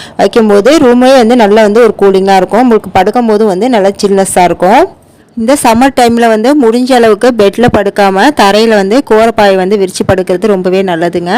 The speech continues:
உடம்பு சூட்டையும் வந்து அந்த பாய் வந்து அப்சர்வ் பண்ணிக்கும். ரொம்பவே நல்லதாகவும் இருக்கும். ட்ரை பண்ணி பாருங்க.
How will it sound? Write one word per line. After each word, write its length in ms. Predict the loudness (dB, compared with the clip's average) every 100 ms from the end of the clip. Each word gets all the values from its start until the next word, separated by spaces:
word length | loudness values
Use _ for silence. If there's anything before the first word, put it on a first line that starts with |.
| -4 -8 -20 -20 -12
உடம்பு 380 | -4 0 0 -2 -2
சூட்டையும் 260 | -2 0
வந்து 220 | 0 0 -2
அந்த 160 | -2
பாய் 300 | -2 0 0
வந்து 220 | -2 -2
அப்சர்வ் 340 | -4 -4 -4 -2
பண்ணிக்கும். 480 | -4 -4 -2 0 0
ரொம்பவே 400 | -2 -2 -2 -2
நல்லதாகவும் 580 | -2 -4 -2 -2 -2
இருக்கும். 380 | -4 -6 -4 -4 -2
ட்ரை 160 | -4 -4
பண்ணி 160 | -8
பாருங்க. 540 | -6 -6 -6 -6 -4